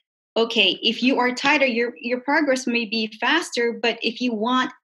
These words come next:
that freedom, you'll get there, but at a slower pace. And it's, for me, it's like, we all want, you know, I was talking about that, you know, the, the flat abs, the booty popping,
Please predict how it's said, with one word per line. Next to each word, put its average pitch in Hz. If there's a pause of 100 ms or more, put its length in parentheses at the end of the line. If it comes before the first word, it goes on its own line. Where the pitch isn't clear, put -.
(120)
that 202 (420)
freedom, 285 (280)
you'll 269
get 294
there, 196
but 190
at 202
a 202
slower 190 (140)
pace. - (100)
And 190
it's, 190
for 185
me, 226
it's 180
like, 180 (760)
we 311
all 294
want, 220 (300)
you 247
know, 214
I 185
was 190
talking 214
about 180
that, 175
you 180
know, 170
the, 165 (680)
the 226
flat 202
abs, 165 (100)
the 185
booty 240
popping, 196